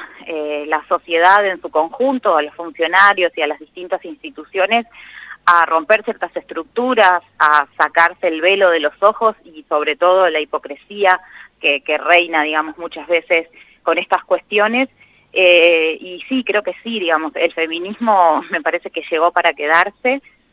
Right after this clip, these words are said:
em, y por suerte yo creo que, que sí, que cada vez son más los espacios que se suman y que entienden los espacios de la organiz-, de la sociedad civil, como por ejemplo este del que yo formo parte,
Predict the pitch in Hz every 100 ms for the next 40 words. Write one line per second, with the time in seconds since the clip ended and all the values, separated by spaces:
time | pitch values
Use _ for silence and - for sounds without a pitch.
0 | _ - 170 160 156 156 151 147 143 _
1 | _ _ _ 175 156 160 165 - 196 190
2 | 190 - 202 190 - 190 - 160 151 165
3 | - 269 180 185 180 190 - 190 185 190
4 | 208 196 165 - - 190 - 208 - 165
5 | - - 214 220 214 202 180 156 151 156
6 | 208 214 196 180 160 - 156 147 - 170
7 | 180 160 151 147 147 147 151 _ 151 147
8 | 147 151 160 160 185 202 247 214 - -
9 | - _ - 160 160 147 156 156 165 160
10 | 156 160 - 170 156 147 147 143 - 165
11 | 170 165 160 202 208 - 220